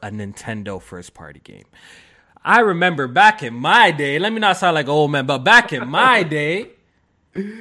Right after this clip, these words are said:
Nintendo games, yes, they might have not had the best resolution. They were never on that type of time. But performance, J-Man, that was never an issue.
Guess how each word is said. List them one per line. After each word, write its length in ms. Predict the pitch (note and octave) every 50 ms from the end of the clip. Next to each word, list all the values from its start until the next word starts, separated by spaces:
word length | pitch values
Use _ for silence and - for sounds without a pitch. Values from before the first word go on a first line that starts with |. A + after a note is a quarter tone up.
| A3+ A3 G#3+ - -
Nintendo 760 | C3+ D3+ E3 D#3+ - - - F#3+ A3 A#3 A#3 A#3 A3 F#3+ D3
games, 580 | C#3 D#3 E3 F3 F#3 F#3+ F#3+ F3 - - - - _ _ _ _ _ _ _ _ _ _ _ _
yes, 280 | - D#3 F3 D3+ - -
they 120 | - B2
might 340 | A2+ A#2 B2 C3 C#3 B2 - _ D2+ _ _ _ -
have 140 | A2+ G#2+ F#2+ G#2+
not 220 | A2+ A#2+ B2 G#2+
had 260 | G#2 A2+ A2+ A2+ G2
the 60 | G2
best 280 | F2+ F#2 G#2+ G2+ - -
resolution. 540 | G#2 G2 F#2 F#2+ F#2 G2 F#2+ F2 - F#2 F2+
They 100 | G2 G2+
were 100 | G2 G2
never 520 | G#2 A2 A2+ A2 G2+ G#2+ G#2 G2 G2 - _ _ -
on 160 | G2+ G2+ G2
that 180 | F#2+ G2 F#2+ -
type 200 | - G2+ F#2+ -
of 80 | F#2
time. 400 | - - - G#2 F#2+ E2+ D#2 C#2+ _ _ _ _ _ _ _ _ _ _ _ _ _ -
But 160 | A#2 G#2 -
performance, 600 | - B2 - - D3+ F#3 A3 B3 C#4 C#4+ A3 F#3+
J-Man, 680 | G3+ C#4 C#4+ D4 C#4+ C#4+ D4+ D#4 E4 F4+ F4 E4 B3+ _ _ _ _ _ - - - _ _
that 140 | - G#3 F#3
was 160 | C3+ A#2+ G#2
never 440 | G#2+ A#2 B2 B2+ B2 G#2+ G2 G#2 G2+
an 100 | F#2+ F#2+ F#2+
issue. 280 | F#2 - - - -